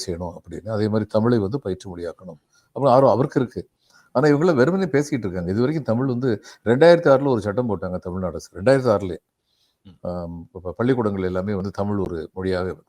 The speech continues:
Speaker 1: நிச்சயமாக கற்ப-, கற்பிக்கப்பட வேண்டும்னு. இன்னைக்கு வரைக்கும் யாரும் செய்யலையே. ஏன்னா, அதே மாதிரி சட்டம் இந்த அ, கே-, இதுல ஆந்திராலையும் கர்நாடகாலையும் போட்டபோது சட்டத்துல ஒரு ப்ரொவிஷன் இருந்தது,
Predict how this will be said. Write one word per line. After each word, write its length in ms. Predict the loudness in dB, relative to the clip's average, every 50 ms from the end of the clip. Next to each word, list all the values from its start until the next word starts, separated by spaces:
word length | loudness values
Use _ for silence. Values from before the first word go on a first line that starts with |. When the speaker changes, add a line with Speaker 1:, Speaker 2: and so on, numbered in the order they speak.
| _
Speaker 1:
நிச்சயமாக 440 | _ -14 -6 -2 -2 0 0 0 -2
கற்ப-, 500 | -4 -8 -16 -20 _ -12 -10 -10 -10 -10 _ _ -16 _ 2 2
கற்பிக்கப்பட 460 | 4 4 2 -2 -2 -2 -2 -2 -2
வேண்டும்னு. 380 | -4 -4 -8 -10 -14 -16 -18 -18 _ _ _ _ -8
இன்னைக்கு 240 | -4 -4 -2 0 0
வரைக்கும் 100 | 0 2
யாரும் 240 | 2 0 0 0 -2 -4
செய்யலையே. 280 | -4 -4 -2 -4 -6 -8 -10 _ _ _ _ _ _ _ _ _ 0
ஏன்னா, 120 | 4 6
அதே 240 | 6 6 6 6 4
மாதிரி 180 | 4 2 0
சட்டம் 320 | 0 0 -2 0 0 -2 -2
இந்த 220 | -2 -2 -2 -2
அ, 160 | -2 -4 -8 -2 2
கே-, 220 | 2 4 4 2
இதுல 460 | 2 -2 -4 -4 -4 -2 0 2 2
ஆந்திராலையும் 600 | 2 2 0 0 0 0 0 0 0 -2 -2 -4 -8 _ -20 -20 _ _ 0
கர்நாடகாலையும் 540 | 0 2 2 2 2 2 2 2 0 -2 0
போட்டபோது 380 | -2 -2 -2 0 -2 0 -2 -2 0
சட்டத்துல 360 | 0 0 0 0 -4 -2 0 0
ஒரு 200 | 0 0 -2 -2 -2
ப்ரொவிஷன் 360 | -2 -2 -2 -4 -6 -6 -6
இருந்தது, 440 | -6 -6 -6 -6 -6 -6 -6 -8